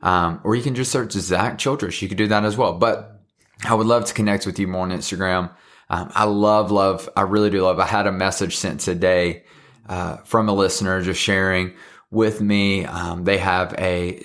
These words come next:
a son who is homosexual, and they were just talking about the episode and how they're, uh, managing it and kind of what that looks like. And,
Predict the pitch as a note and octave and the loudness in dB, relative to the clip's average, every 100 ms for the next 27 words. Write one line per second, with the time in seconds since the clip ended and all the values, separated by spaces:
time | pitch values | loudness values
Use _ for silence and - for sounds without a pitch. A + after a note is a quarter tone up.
0 | - - F#2 - C3+ C#3 C#3 C3 A2+ G2 | -14 -10 -8 -4 0 2 2 0 0 0
1 | F2+ F2 - - _ - F#2+ F2 E2+ G2 | 0 -6 -18 -20 _ 0 2 2 -2 -4
2 | F2 - C3+ C3 B2+ A#2+ A2 F#2+ F#2 - | -2 0 0 2 0 2 2 0 -2 0
3 | F#2+ F#2 F2 E2 E2 - A#2+ A#2+ A2+ A#2+ | -2 0 -4 -4 -4 -2 0 0 0 2
4 | G#2+ G#2+ G#2 F2 E2 E2 G2 F2 E2 - | 2 2 2 0 -2 0 0 0 -4 -6
5 | E2+ F#2 A#2 B2+ B2 A#2 A#2+ A#2 A#2 F#2 | -10 -2 0 2 0 -2 0 2 2 0
6 | G2 F2+ E2 G2+ F2+ E2+ G#2+ G2+ G2+ G2+ | -2 -4 0 0 0 0 -2 0 0 0
7 | G2+ F2+ E2+ E2 | 0 -2 -4 -4